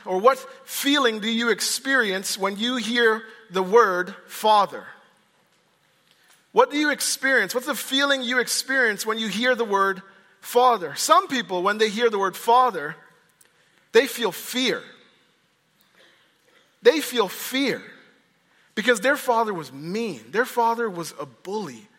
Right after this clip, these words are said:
When their father showed up, it was trouble. It wasn't gonna go good for anyone. And so they feel a sense of fear. Some people, they feel joy.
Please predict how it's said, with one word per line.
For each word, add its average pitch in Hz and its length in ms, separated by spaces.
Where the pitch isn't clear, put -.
When 190 160
their 285 140
father 262 440
showed 202 360
up, 220 260
it 226 140
was - 160
trouble. 165 520
It 214 100
wasn't 254 300
gonna 208 180
go 202 160
good 196 380
for - 320
anyone. 202 560
And 127 100
so 220 300
they 247 240
feel 185 460
a 151 40
sense 220 320
of 156 80
fear. - 640
Some 330 380
people, 165 440
they 262 160
feel 160 300
joy. 190 500